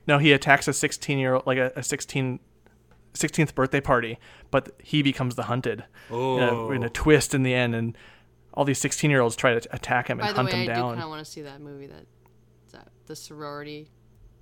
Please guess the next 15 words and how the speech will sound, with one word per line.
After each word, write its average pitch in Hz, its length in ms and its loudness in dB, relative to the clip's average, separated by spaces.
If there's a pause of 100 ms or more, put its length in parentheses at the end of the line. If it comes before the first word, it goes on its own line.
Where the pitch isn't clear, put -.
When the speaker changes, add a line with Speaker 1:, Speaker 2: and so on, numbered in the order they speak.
(120)
Speaker 3:
Christmas 165 460 -16
movie. 160 360 -14 (420)
Speaker 2:
Oh, 175 80 2
Speaker 3:
Trying 156 160 -4
to 156 100 -18
Speaker 2:
yeah. 156 60 -12
Speaker 3:
Stop - 100 -20
a - 20 -20
Killer. 151 240 -20 (160)
It 214 80 -10
looks 240 180 -10
kinda 151 220 -20
good. 82 200 -20 (180)
Speaker 2:
Sure. - 240 -16 (920)
Uh, 156 560 -4